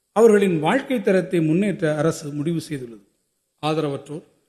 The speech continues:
தனித்து வாழும் முதியோர், ஒற்றை பெற்றோர் குடும்பங்கள், பெற்றோரை இழந்த குழந்தைகள், மனநலம் குன்றியவர்கள், மாற்றுத்திறனாளிகள், சிறப்பு குறைபாடுடைய குழந்தைகள் உள்ள குடும்பங்கள் போன்ற சமூகத்தின் விளிம்பு நிலையில் வாழும் மக்கள் அனைவரும் இத்திட்டத்தின் கீழ்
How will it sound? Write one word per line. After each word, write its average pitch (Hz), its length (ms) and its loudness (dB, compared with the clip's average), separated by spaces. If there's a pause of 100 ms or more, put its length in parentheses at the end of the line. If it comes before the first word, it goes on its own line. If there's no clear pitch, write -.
(340)
தனித்து 247 300 2
வாழும் 175 320 8
முதியோர், 147 400 -2 (600)
ஒற்றை 202 280 2
பெற்றோர் 190 440 2
குடும்பங்கள், 156 420 -4 (680)
பெற்றோரை 262 480 6
இழந்த 196 320 0
குழந்தைகள், 156 480 -10 (520)
மனநலம் 202 540 2
குன்றியவர்கள், 147 560 -4 (580)
மாற்றுத்திறனாளிகள், 180 920 0 (360)
சிறப்பு 277 280 4
குறைபாடுடைய 175 680 0
குழந்தைகள் 170 420 -4
உள்ள 151 120 -8
குடும்பங்கள் 156 560 -8 (800)
போன்ற 226 180 2
சமூகத்தின் 240 680 4
விளிம்பு 262 300 2
நிலையில் 190 340 0
வாழும் 185 300 -2
மக்கள் 151 280 -8
அனைவரும் 160 380 -8 (300)
இத்திட்டத்தின் 170 640 -6
கீழ் 151 200 -8